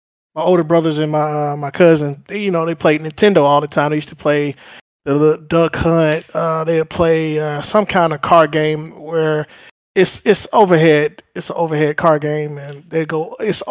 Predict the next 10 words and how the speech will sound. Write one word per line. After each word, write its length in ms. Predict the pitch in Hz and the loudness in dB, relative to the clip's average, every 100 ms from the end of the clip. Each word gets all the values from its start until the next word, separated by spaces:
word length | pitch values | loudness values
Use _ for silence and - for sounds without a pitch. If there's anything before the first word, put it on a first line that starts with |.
| - | -4
it's 160 | 226 - | -4 2
always 420 | 214 190 175 156 - | 4 6 6 4 2
up, 240 | 208 208 | 0 2
down, 320 | 180 180 175 165 | 2 4 4 4
or 180 | 151 139 - - _ _ - - | 2 0 -10 -20 _ _ -18 -16
left 500 | - 269 247 190 185 | -16 -14 0 2 4
or 80 | 170 | 4
right, 240 | 170 135 - | 2 2 -2
you 140 | 180 | -4
know, 240 | 147 147 | -4 -10